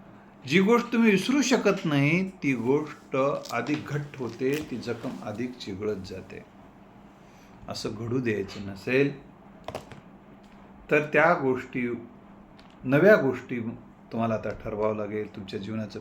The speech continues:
नवं प्लॅनिंग करावं लागेल. सकाळपासून संध्याकाळचं थोडं नियोजन करा, तुम्ही स्वतःला गुंतवून घ्या. कारण एका, एका गुंत्यातून बाहेर येण्यासाठी दुसऱ्या गुंत्यात गुंतावं लागतंय.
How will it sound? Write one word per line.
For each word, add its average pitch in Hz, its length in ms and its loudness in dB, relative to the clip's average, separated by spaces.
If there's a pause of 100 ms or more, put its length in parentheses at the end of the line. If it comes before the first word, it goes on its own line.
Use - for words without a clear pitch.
(120)
नवं 117 220 -4
प्लॅनिंग 117 520 -4
करावं 101 320 -6
लागेल. 98 320 -8 (520)
सकाळपासून 110 560 -4
संध्याकाळचं 107 680 -6 (100)
थोडं 107 280 -4
नियोजन 127 440 0
करा, 95 340 -6 (720)
तुम्ही 123 120 -2
स्वतःला 156 320 2
गुंतवून 175 480 2
घ्या. 113 220 0 (1000)
कारण 214 200 6
एका, 220 480 8 (680)
एका 233 680 8 (920)
गुंत्यातून 180 680 6
बाहेर 143 240 6
येण्यासाठी 131 720 0
दुसऱ्या 165 420 0
गुंत्यात 143 520 -2
गुंतावं 113 420 0
लागतंय. 95 420 -8